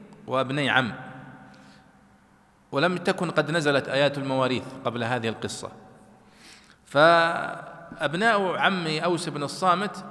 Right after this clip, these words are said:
أرادوا أن يستولوا على تركته كاملة ويحرموا زوجته وبناته، لأنها زوجته ح-، امرأة وبناته بنات، وهم لا ي-، لا يورث-، يورثون إلا الرجال فقط، فيعني ق-، عزموا على أن لا يعطوهم شيئاً.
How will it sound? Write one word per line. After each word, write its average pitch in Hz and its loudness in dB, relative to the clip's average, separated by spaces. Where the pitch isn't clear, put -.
أرادوا 170 4
أن 165 -2
يستولوا 170 2
على 147 2
تركته 143 -4
كاملة 147 0
ويحرموا 151 -2
زوجته 156 -2
وبناته، 185 2
لأنها 170 0
زوجته 165 0
ح-، 165 -4
امرأة 180 0
وبناته 185 -2
بنات، 160 -2
وهم 185 -2
لا 220 6
ي-، 185 2
لا 190 4
يورث-، 175 2
يورثون 165 0
إلا 156 -4
الرجال 135 0
فقط، 101 -8
فيعني 165 0
ق-، - -6
عزموا 185 2
على 160 4
أن 175 0
لا 160 2
يعطوهم 151 -2
شيئاً. 90 -10